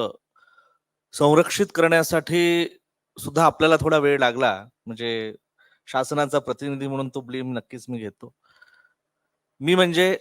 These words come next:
not as individual but definitely as a government दोन हजार एकोणवीस आपल्याला ओझाडलं. जेव्हा आपण कायदा केला आणि दोन हजार वीस ला आपण नियम केलेत.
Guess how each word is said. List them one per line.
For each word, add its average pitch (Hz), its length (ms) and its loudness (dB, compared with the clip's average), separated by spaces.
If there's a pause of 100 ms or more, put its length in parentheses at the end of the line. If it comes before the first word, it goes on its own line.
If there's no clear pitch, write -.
not 151 220 6 (220)
as 139 120 4
individual 135 520 -4
but 123 160 -6
definitely 123 600 -6
as 113 40 -4
a 113 160 -10
government 123 460 -4 (680)
दोन 160 240 6
हजार 175 260 6
एकोणवीस 170 540 2
आपल्याला 147 260 2
ओझाडलं. 117 540 0 (1600)
जेव्हा 156 300 8
आपण 160 360 6 (800)
कायदा 143 300 6
केला 98 240 -6 (1000)
आणि 147 140 2
दोन 147 260 4
हजार 143 240 6
वीस 131 280 -6
ला 139 80 2
आपण 127 260 -2
नियम 123 240 -2
केलेत. 92 400 -18